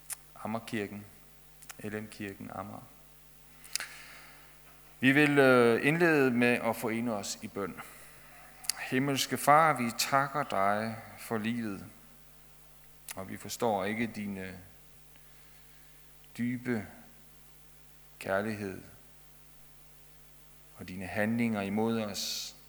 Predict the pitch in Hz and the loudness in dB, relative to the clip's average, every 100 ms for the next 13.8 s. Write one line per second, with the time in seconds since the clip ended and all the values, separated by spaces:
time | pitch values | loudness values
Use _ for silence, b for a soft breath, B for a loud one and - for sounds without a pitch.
0 | - - - - - - - - 95 92 | -20 -20 -20 -20 -20 -20 -20 -16 -12 -12
1 | 95 - 113 113 113 101 98 95 - 101 | -10 -4 0 2 2 0 -2 -8 -12 -10
2 | 101 101 98 95 95 92 - - - - | -10 -10 -10 -10 -10 -14 -20 -20 -20 -20
3 | B B B B B B - 104 104 - | B B B B B B -10 -6 -4 -4
4 | 107 104 - 101 95 104 107 - 107 87 | -4 -4 -4 -4 -4 -6 -6 -8 -8 -10
5 | 92 - - - - - - - - - | -10 -10 -10 -12 -14 -18 -20 -20 -20 -20
6 | - - - - - - - - - - | -20 -20 -20 -20 -20 -20 -20 -20 -20 -12
7 | 98 101 - 92 92 90 92 90 95 90 | -6 -6 -6 -10 -10 -10 -6 -4 -4 -8
8 | 92 - - - - - - - - - | -10 -10 -12 -12 -14 -20 -20 -20 -20 -20
9 | - - - - - - - - 107 107 | -20 -20 -20 -20 -20 -20 -20 -18 -10 -6
10 | 101 107 131 131 131 110 98 92 - - | 0 2 0 -2 -4 -4 -6 -10 -10 -10
11 | 104 101 95 104 113 123 127 107 92 - | -10 -6 2 6 6 2 -2 -4 -6 -10
12 | - - B B - 101 101 - 104 101 | -14 -16 B B -14 -12 -12 -6 -4 -4
13 | - 104 - - - - - | -8 -10 -10 -10 -10 -10 -12